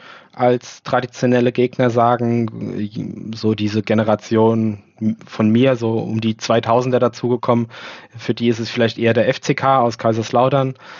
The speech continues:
Ähm, die Jüngeren vielleicht zur Eintracht Frankfurt, ähm, auch wenn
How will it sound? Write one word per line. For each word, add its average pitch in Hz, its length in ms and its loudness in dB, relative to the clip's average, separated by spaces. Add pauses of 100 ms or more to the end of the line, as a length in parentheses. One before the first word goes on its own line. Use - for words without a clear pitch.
(260)
Ähm, 113 1120 0
die 117 140 -4
Jüngeren 120 360 2
vielleicht 120 360 -2
zur 110 100 0
Eintracht 117 340 -2
Frankfurt, 131 640 0
ähm, 104 460 -4 (540)
auch - 280 -4
wenn 117 260 2